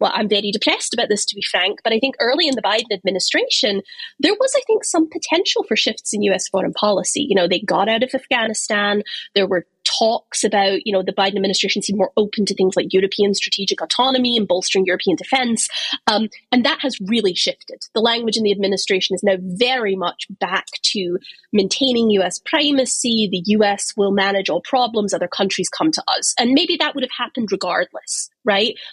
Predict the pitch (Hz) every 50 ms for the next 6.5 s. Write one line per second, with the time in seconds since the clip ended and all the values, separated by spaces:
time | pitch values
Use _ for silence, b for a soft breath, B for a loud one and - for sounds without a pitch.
0 | B - 208 214 - 220 240 254 262 247 - - - - 226 - 214 - 240 214
1 | 220 214 208 208 202 196 190 - - - - - - 233 190 - - - 196 196
2 | 185 165 165 - - - 196 175 - _ - - B B B B - - 214 190
3 | 165 - 190 180 - - - 190 185 180 - - 180 175 180 170 180 170 - -
4 | - 180 165 170 - - - 160 - - _ B B B B B B B B B
5 | - 226 226 226 226 226 - 294 302 330 330 330 330 302 294 - - - 269 -
6 | _ - 262 226 247 247 - 480 480